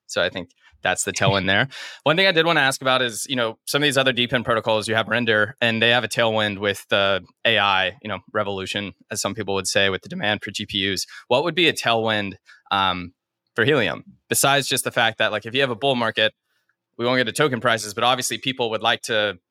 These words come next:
put up new hotspots because they're gonna be rewarded in H and T, and if prices are going up, that's a great thing. But is there any other tailwind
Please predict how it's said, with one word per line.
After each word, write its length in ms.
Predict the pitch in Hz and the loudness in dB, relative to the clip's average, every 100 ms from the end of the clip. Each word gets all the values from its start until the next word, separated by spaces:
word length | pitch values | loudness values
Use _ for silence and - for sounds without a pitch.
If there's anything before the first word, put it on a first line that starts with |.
| _ | _
put 160 | 135 123 | 0 0
up 120 | 123 | 0
new 140 | 113 | -4
hotspots 600 | 107 135 - 98 98 - | 0 -2 -2 -2 -2 -2
because 320 | 101 107 95 90 | -8 -6 -4 -2
they're 100 | 104 | -2
gonna 300 | 101 101 90 | 0 -2 -4
be 140 | 101 | -6
rewarded 480 | 98 98 92 98 101 | -4 -4 -2 0 0
in 80 | 98 | 0
H 220 | 101 - | -4 -4
and 120 | 104 | -6
T, 320 | - 190 185 139 | -2 2 2 2
and 120 | 107 | -2
if 120 | - | -2
prices 320 | 104 98 90 | -2 -2 -4
are 80 | 101 | -4
going 240 | 104 104 | -2 0
up, 200 | 139 185 | 0 0
that's 160 | 113 - | -2 -4
a 20 | |
great 240 | 104 104 - | -2 -2 0
thing. 260 | 117 90 - | 0 0 -2
But 100 | 117 | -2
is 80 | |
there 140 | 117 165 | 2 2
any 180 | 160 131 | 4 2
other 260 | 131 117 | 2 0
tailwind 600 | - 127 117 113 110 101 | -2 -2 -2 -2 -4 -6